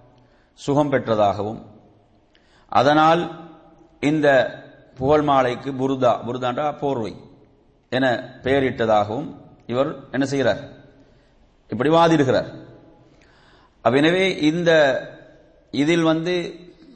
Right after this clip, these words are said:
இந்த கவிதை வரிகளை பொறுத்தவரையில இது அல்லாஹுடைய ரசூலை புகழ்வதாக இருந்து,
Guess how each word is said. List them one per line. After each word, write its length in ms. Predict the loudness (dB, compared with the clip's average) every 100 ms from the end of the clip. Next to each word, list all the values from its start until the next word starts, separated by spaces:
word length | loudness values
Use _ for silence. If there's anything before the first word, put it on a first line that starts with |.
| _ -20 -6
இந்த 160 | -2 -2
கவிதை 380 | 0 0 2 2
வரிகளை 400 | 2 0 0 -2
பொறுத்தவரையில 600 | -2 -6 -6 -4 -2 -2 -4 -6 -14 -20 _ _ _ _ _ _ _ _ _ _ -2
இது 140 | 2
அல்லாஹுடைய 640 | 4 4 4 4 2 2 2
ரசூலை 520 | 2 -2 -4 0 0 0 -2 -8 -16 -20 -20 -20 -20 _ _ _ _ _ _ _
புகழ்வதாக 640 | 0 2 4 4 4 4 2
இருந்து, 280 | -2 -4